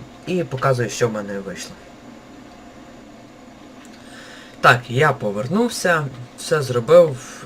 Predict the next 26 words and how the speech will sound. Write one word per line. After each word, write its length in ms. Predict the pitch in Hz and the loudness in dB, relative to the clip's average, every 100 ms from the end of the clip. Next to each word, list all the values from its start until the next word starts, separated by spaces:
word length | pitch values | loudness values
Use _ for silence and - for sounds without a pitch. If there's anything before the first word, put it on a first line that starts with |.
| 127 | -4
Як 140 | 117 | 0
бачите, 360 | 123 120 - 120 - | 0 -2 -4 -12 -8
текстурки 460 | 131 123 131 123 - | -8 -4 -6 -6 -8
пропали, 440 | - 123 156 135 | -8 -2 0 0
тому 220 | 120 110 | -4 -10
що, 280 | - - 107 101 - - - - | -12 -10 -10 -10 -18 -20 -20 -14
не 80 | 120 | -12
знаю 220 | 113 110 | -8 -8
чому, 240 | - 151 185 | -6 -4 -2
але 220 | 131 107 | -2 -6
почало 640 | - - 127 123 113 107 98 - - - - - - - - - | -12 -6 -2 -2 -2 -6 -10 -18 -20 -20 -20 -20 -20 -20 -20 -10
більше 220 | 123 - - | -8 -8 -10
лагати. 320 | 101 165 147 | -6 -4 -4
Не 100 | 113 | -6
знаю, 280 | 117 127 110 | -4 -2 -2
можливо, 320 | 104 120 113 | -6 -8 -10
комп'ютер 400 | - 127 175 156 131 - | -8 -8 -4 -4 -6 -10
потрібно 360 | 127 127 120 117 | -8 -6 -6 -6
було 220 | 117 113 - - - - - - | -8 -10 -14 -20 -20 -20 -20 -4
перезагрузити, 760 | 135 127 123 127 175 196 - - | 0 2 2 0 0 -2 -2 -4
але 380 | - 143 135 127 | -4 2 2 4
я 160 | 123 | 2
не 140 | 117 107 | 0 -6
став 220 | - 110 | -8 -8
цього 260 | - 104 | -6 -4
робити. 420 | 110 156 180 135 | -4 -2 0 0